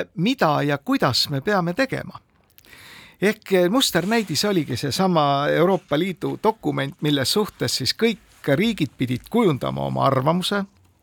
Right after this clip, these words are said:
Arvamuse kujundajaks on valitsus. On riike, kus valitsusel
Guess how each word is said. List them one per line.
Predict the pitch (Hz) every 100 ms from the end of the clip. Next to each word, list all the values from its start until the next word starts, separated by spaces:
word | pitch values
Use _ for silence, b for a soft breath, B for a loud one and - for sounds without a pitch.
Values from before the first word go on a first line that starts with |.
| _
Arvamuse | 170 175 131 -
kujundajaks | 135 214 190 120 - 123 -
on | 131 113
valitsus. | 139 135 131 - 180 - B B B B B B B
On | 180 196
riike, | 185 202 - 160
kus | 147 -
valitsusel | 190 165 - 147 151 139 143